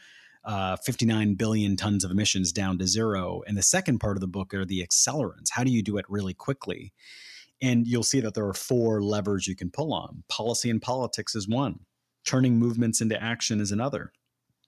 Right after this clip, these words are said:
Innovation is the next, and investment is the fourth. And we put them all on an equal pedestal. Right?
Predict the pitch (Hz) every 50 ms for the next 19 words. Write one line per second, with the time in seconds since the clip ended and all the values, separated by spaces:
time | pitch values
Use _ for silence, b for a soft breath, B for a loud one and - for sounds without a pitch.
0 | _ _ _ _ - - 127 120 104 117 117 117 - - 123 123 123 127 123 -
1 | 110 101 - 104 98 107 113 - - - - - - B B B B B B 120
2 | 117 113 104 98 95 113 117 - - - 104 101 95 - 95 85 95 92 - -
3 | 160 180 151 110 95 - 117 117 120 113 - - - - - 170 127 - - 107
4 | 123 143 135 98 101 139 160 - _ B B B B B B B B B B B
5 | B 123 127 131 123 - - 120 117 - - - 135 135 - - 139 175 214 165
6 | - - - - - - _ _ _ _ _ _ _ _ b b b b b b
7 | b b 110 107 110 127 131